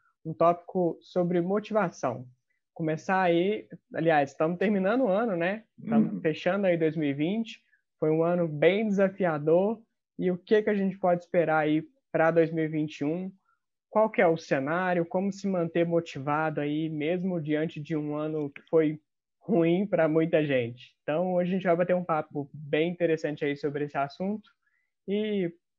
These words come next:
Speaker 1: dar uma espairecida também, fechar o ano aí com uma chave de ouro.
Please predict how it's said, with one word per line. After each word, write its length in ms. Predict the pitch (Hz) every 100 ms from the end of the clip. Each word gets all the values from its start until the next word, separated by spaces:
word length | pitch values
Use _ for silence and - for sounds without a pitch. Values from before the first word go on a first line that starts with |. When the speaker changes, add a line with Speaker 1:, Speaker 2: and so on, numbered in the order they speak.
| -
Speaker 1:
dar 260 | 180 175
uma 140 | 175 160
espairecida 960 | 156 - - 160 147 143 - 185 185
também, 580 | 151 143 135 160 170 170
fechar 420 | 160 156 151 151
o 120 | 147 143
ano 180 | 143
aí 120 | 139 139
com 140 | -
uma 100 | 151
chave 280 | 143 131 143
de 120 | 139
ouro. 160 | 117